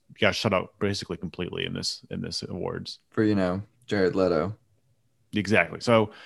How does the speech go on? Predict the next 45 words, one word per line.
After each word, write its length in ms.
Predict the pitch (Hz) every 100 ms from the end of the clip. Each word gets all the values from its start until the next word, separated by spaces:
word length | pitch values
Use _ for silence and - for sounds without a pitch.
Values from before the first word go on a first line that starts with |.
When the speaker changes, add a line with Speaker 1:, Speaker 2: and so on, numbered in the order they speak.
| - _
Speaker 1:
unworthy, 920 | 160 165 160 156 147 107 104 104 107 101
Jared 300 | 101 98 90
Leto, 360 | 90 90 87
I 80 | -
Speaker 2:
Leslie 300 | 147 156 170
Speaker 1:
believe. 140 | 151 190
Speaker 2:
Odom's 200 | 185 135
got 240 | 135 120
two 180 | - 151
nominations 600 | 180 117 104 95 - 107
'cause 140 | - 107
he's 80 | 113
also 220 | 117 123
got 220 | 120 101
Best 260 | 113 110 123
Original 300 | 117 113 117
Song. 460 | - 139 117 - - _ _ _ - -
Speaker 1:
Yeah, 220 | 123 143 95
which 160 | 98
is 100 | 107 107
awesome. 480 | 110 107 85 80 -
Which 160 | 95
is 80 | 98
Speaker 2:
It's 60 | 101
so 80 | 110
Speaker 1:
awesome. 200 | 98 92
You'd 120 | 95
Speaker 2:
cool. 60 | 101
Speaker 1:
love 120 | 95
to 60 | 92
see 140 | 92
it. 120 | -
Well, 120 | - 104
you 100 | 104
love 140 | 95
to 80 | 90
see 160 | -
it. 240 | 87 - - - 101 - - -
Um, 640 | 110 104 101 98 95 92 - - - -
okay. 360 | 143 113 85 - -
Anything 280 | 135 139 131
else 120 | 135
about 120 | 135
supporting 340 | - 123 131 127
role? 380 | 131 143 -